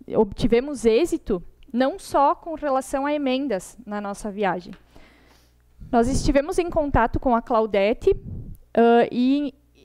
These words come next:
em função desse contato com ela, buscamos, ãh, uma agenda na Defesa Civil, em Brasília, e estivemos buscando informações sobre a ponte de Guaporé a Antagorda,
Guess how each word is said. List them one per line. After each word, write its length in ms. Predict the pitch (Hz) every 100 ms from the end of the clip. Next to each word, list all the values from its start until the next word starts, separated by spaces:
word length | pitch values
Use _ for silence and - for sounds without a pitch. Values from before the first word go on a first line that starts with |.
| -
em 140 | 233
função 420 | 254 277 269 269 277
desse 180 | 294
contato 440 | - 277 277 254 -
com 140 | 294
ela, 280 | 247 262 285
buscamos, 800 | 226 254 - 269 262 294 - - - - _ _ -
ãh, 340 | 220 220 214
uma 180 | 208 226
agenda 440 | 233 220 226 269 262
na 140 | 233
Defesa 380 | 226 - 240 247
Civil, 480 | - 254 240 339 427 _ -
em 120 | 220
Brasília, 540 | 208 214 202 226 330 349 _ _ _ _ _ _ _ _ _ _ _ _
e 120 | 254
estivemos 480 | 302 - 311 302 311
buscando 380 | 277 320 311 277
informações 600 | 320 330 294 294 285 277
sobre 280 | 302 269 294
a 60 |
ponte 520 | 294 - 269 311 - 247
de 80 |
Guaporé 400 | 226 226 240 240
a 60 | 240
Antagorda, 640 | 254 285 262 220 196 165